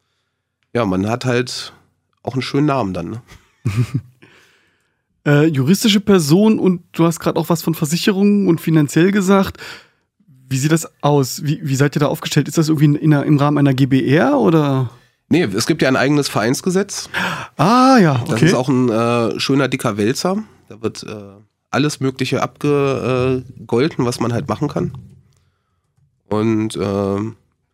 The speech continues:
Speaker 1: ja, d-, man muss sich halt dem dann auch, äh, beugen sozusagen. Also man muss, äh, man hat nicht nur, man hat Rechte und Pflichten, die man, äh, einhalten muss dafür.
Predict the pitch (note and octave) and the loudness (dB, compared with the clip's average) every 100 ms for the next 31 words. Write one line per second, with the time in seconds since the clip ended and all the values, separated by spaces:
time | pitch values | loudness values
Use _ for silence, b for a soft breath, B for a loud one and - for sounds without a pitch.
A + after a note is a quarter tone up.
0 | _ _ _ _ - A#2+ F#2 F2 A2+ B2+ | _ _ _ _ -4 -2 -2 -4 -2 -2
1 | B2+ B2+ B2+ B2+ B2+ A#2+ G2+ A#2+ C3 - | -2 -2 0 0 0 0 0 -2 -4 -6
2 | G#2 A#2 G#2+ G#2 B2+ B2 G2+ F2 - F#2 | -4 -2 -4 -2 0 2 -2 -4 -8 -4
3 | F2+ F#2+ F#2+ G2+ F#2+ G#2 G2+ - - F2 | -4 -2 -4 -4 -2 -2 -4 -8 -8 -8
4 | G2+ G2 G2 G#2 B2 C3 B2+ B2 A#2 A2+ | -10 -10 -12 -8 -6 -4 -4 0 0 0
5 | A2 G#2+ - _ _ _ _ _ _ _ | -2 -4 -8 _ _ _ _ _ _ _
6 | G#2+ A#2 A#2 C#3+ - B2+ - D3 - A2 | -4 -4 -2 -6 -2 -2 -2 -4 -4 -4
7 | F#2+ F#2+ F2+ F2 G2 - G#2 F#2+ F#2 F#2 | -2 -2 -2 -4 -6 -8 -6 -6 -8 -12
8 | _ _ _ _ _ _ _ _ - A2 | _ _ _ _ _ _ _ _ -4 -2
9 | G#2 F2 F2 F2 D2 - B1+ | -2 -6 -8 -10 -12 -16 -20